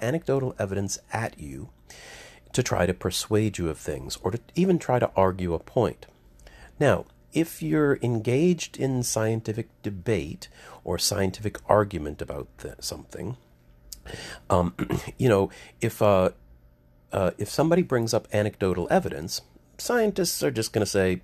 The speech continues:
"Eh, that's anecdotal evidence, it doesn't even apply," um, and they don't have to necessarily go through every reason why it doesn't apply.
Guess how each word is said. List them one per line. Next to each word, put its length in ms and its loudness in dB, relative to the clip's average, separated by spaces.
"Eh, 260 -4
that's 280 -2
anecdotal 480 2
evidence, 440 0
it 220 -8
doesn't 360 -4
even 200 -8
apply," 500 4
um, 340 -2
and 160 4
they 60 4
don't 160 6
have 140 -2
to 80 -2
necessarily 540 -2
go 200 0
through 640 -4
every 300 -4
reason 380 -6
why 160 -4
it 100 -6
doesn't 260 -4
apply. 440 -10